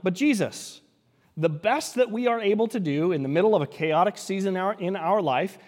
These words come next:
is to manage the situation the best we can and to hope for the best. It's commendable, I think, that the disciples didn't give up. They kept fighting and struggling against the wind. And it's commendable when any of us,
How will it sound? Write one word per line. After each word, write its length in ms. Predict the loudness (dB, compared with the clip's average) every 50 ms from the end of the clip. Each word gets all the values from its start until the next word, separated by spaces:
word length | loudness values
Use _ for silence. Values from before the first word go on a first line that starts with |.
| -10 _
is 160 | -6 -6 -4
to 80 | -4 -4
manage 540 | -2 -2 0 0 -2 -2 -2 -4 -6 -8 -10
the 100 | -10 -8
situation 760 | -8 -8 -8 -6 -4 -4 -4 -4 -4 -6 -6 -6 -6 -8 -8 -10
the 60 | -12
best 260 | -6 -6 -6 -6 -4 -8
we 80 | -10
can 460 | -10 -8 -8 -6 -4 -4 -4 -4 -6 -8 -14 -20 _ _ -20
and 80 | -20
to 80 | -20 -12
hope 240 | -6 -6 -6 -4 -4
for 60 | -6
the 80 | -6
best. 460 | -6 -6 -6 -6 -8 -12 -18 -20 -20 _ _ _ _ _ _ _ _ _ _ _ _ _ _ _ -14
It's 160 | -12 -12 -10
commendable, 580 | -8 -4 -2 0 0 2 0 0 0 -2 -2 -4
I 120 | -4 -8
think, 300 | -8 -6 -6 -6 -6 -6
that 120 | -8 -10 -10
the 60 | -10
disciples 460 | -10 -8 -6 -4 -4 -4 -4 -6 -6
didn't 260 | -6 -6 -6 -6 -6
give 180 | -6 -6 -2 0
up. 560 | 0 0 0 0 -4 -10 -20 _ _ _ _ _
They 80 | -12 -12
kept 280 | -6 -4 -4 -4 -4 -2
fighting 480 | -2 0 2 2 2 0 -4 -8 -12 -18 -20 _ _ -14
and 120 | -14 -14
struggling 500 | -10 -6 -4 -2 0 2 2 0 0 -2
against 400 | -4 -4 -2 -2 -2 -2 -4 -6
the 80 | -2 0
wind. 400 | 0 0 2 0 0 -2 -2 -6 -10 -20 _ _ _ _ _ _ _ _ _ _ _ -4
And 100 | -2 -2
it's 140 | -2 -2 -4
commendable 580 | -4 -2 0 0 2 2 2 2 4 4 4
when 140 | 4 2 2 0
any 240 | -2 -2 0 2 2
of 100 | 2 4
us, 400 | 4 4 2 0 -4 -12 -16